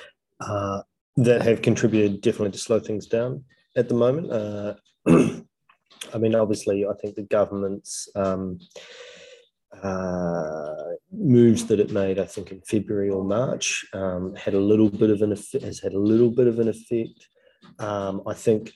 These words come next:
actually the new sort of, um, tougher bank lending rules more recently have, have had a far more marked effect, uh, out in the marketplace. All of a sudden, it's just more difficult to, to access money. And obviously, rising interest rates, of course,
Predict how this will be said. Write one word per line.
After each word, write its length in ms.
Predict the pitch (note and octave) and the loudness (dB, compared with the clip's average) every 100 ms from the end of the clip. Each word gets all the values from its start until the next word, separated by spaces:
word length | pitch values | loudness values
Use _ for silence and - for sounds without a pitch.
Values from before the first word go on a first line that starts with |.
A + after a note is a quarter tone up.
| A2+ | -6
actually 320 | G2 - F#2 | -4 -8 -8
the 100 | F#2+ | -6
new 340 | G2 G2 G2 | -2 -2 -2
sort 240 | F#2+ - F#2 | -4 -4 -4
of, 200 | F2 - | -4 -10
um, 220 | F#2 F2+ - | -12 -12 -8
tougher 320 | - - F#2 | -6 -4 -6
bank 460 | F2 F#2+ F#2 - - _ - | -4 -6 -6 -10 -20 _ -6
lending 520 | G2 G2+ G#2 G2+ F2+ - _ _ _ _ - | 0 0 0 -2 -2 -10 _ _ _ _ 0
rules 500 | G2+ G2 F#2+ - - _ - | 4 4 0 -6 -14 _ -8
more 180 | G#2+ G2 | -6 0
recently 640 | G#2 A2 G#2+ G#2 G2 F#2+ | 2 2 -2 -2 -2 -4
have, 160 | F#2+ | -4
have 200 | F#2 F#2 | -4 -4
had 120 | - F#2+ | -4 -4
a 80 | G2 | 0
far 220 | A2 G#2 | 2 2
more 160 | G2 | 0
marked 260 | F#2 F2+ - | -6 -10 -12
effect, 420 | - F2+ E2+ - _ _ - - - - | -6 -6 -6 -16 _ _ -20 -20 -14 -6
uh, 200 | F#2+ F#2+ | 0 2
out 160 | G#2 G2+ | 4 2
in 40 | |
the 80 | F#2+ | 0
marketplace. 640 | F#2+ F#2+ F2+ - G2 F#2 - | -2 -2 -4 0 2 2 0
All 140 | F#2+ | 0
of 60 | F2+ | -2
a 40 | |
sudden, 300 | - F#2+ F2+ | 0 0 0
it's 160 | F2 - | -8 -10
just 340 | - F#2 - | -14 -12 -6
more 100 | F2+ | -4
difficult 500 | F2 F2+ F#2 F#2+ F#2 | -2 -4 -2 -4 -4
to, 260 | - F2+ F2 - | -4 -2 -2 -6
to 160 | - G2 | -6 -4
access 380 | - - - | -6 -8 -2
money. 360 | G#2 A#2+ C#3 C3 - - _ - | 2 4 2 -2 -12 -20 _ 2
And 200 | A2+ C#3 | 4 6
obviously, 440 | C#3+ A2+ - G#2 | 4 2 4 4
rising 360 | G2+ G2+ F#2+ F#2+ | 6 4 4 0
interest 300 | F#2+ F#2+ - | -2 -6 -2
rates, 180 | F#2 F2 | -2 -2
of 60 | - | -6
course, 220 | F2 | -8